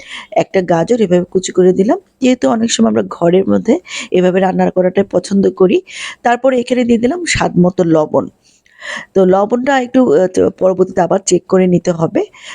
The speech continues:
যখন এটা ভালো করে ফুটবে চুলার আঁচটা কিন্তু একদম বাড়িয়ে দিতে হবে এই সময়। তারপর এটা ঢাকা দিয়ে রেখে প্রায় পাঁচ থেকে সাত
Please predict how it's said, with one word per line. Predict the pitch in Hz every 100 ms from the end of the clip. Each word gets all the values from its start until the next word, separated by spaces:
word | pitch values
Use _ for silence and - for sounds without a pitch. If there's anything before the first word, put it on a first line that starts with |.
| -
যখন | 240 247 285
এটা | 277 262
ভালো | 220 220
করে | 220 240
ফুটবে | 247 - 220 226 349
চুলার | 370 247 240
আঁচটা | 233 247
কিন্তু | 240 226
একদম | 196 165 208 185
বাড়িয়ে | 175 165 170
দিতে | 170 175
হবে | 175 185 143
এই | 175
সময়। | - - 339 - - - -
তারপর | 247 240 240 269 -
এটা | 190 196 277 - 196
ঢাকা | 190 185 180
দিয়ে | 214 226
রেখে | 202 190 190 - 294 202 - - _
প্রায় | 214 214 220 -
পাঁচ | 185 196 -
থেকে | 254 285
সাত | - - 214